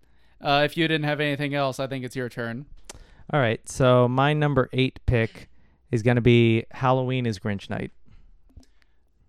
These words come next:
Speaker 1: Interesting that that's only at, uh, mark eight, but
Speaker 2: Mm-hmm.
Speaker 1: then again, uh,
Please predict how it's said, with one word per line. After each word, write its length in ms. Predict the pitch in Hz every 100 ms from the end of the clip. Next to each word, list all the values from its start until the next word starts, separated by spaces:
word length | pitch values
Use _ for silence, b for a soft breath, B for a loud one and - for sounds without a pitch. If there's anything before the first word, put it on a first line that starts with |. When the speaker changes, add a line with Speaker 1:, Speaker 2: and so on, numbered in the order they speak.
| _ _ _ _ _
Speaker 1:
Interesting 600 | 220 294 359 - 330 285
that 120 | 269
that's 200 | 214 233 -
only 360 | 180 196 185 180
at, 340 | 170 165 -
uh, 540 | 160 160 156 151 151 143
mark 360 | 143 147 139 -
eight, 500 | 143 123 104 - - -
but 220 | 143 127 113
Speaker 2:
Mm-hmm. 60 | 101 - - -
Speaker 1:
then 120 | 135
again, 380 | 135 127 117 117
uh, 360 | 135 120 120